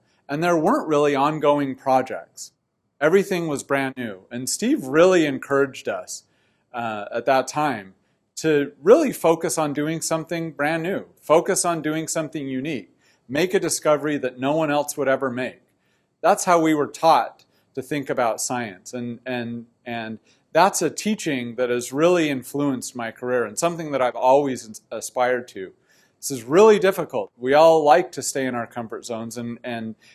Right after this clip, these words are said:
this is a really difficult standard to, to hold ourselves to, but I think, um, is very important for us as scientists.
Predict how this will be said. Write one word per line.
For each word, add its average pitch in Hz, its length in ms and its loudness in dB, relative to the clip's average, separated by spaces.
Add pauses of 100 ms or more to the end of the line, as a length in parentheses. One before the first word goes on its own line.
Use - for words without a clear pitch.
(120)
this 120 180 -6
is 120 100 -6
a 123 100 0
really 156 420 2
difficult 135 560 -6
standard 139 600 -4
to, 113 300 -4
to - 160 -20
hold 143 260 0
ourselves 113 440 -4
to, 113 200 -8
but 117 140 -8
I 123 100 -2
think, 131 420 -8 (380)
um, 113 240 -8
is 110 100 -8
very 151 300 2
important 131 440 -4
for 113 160 -6
us 110 200 -8
as - 80 -10
scientists. - 720 -14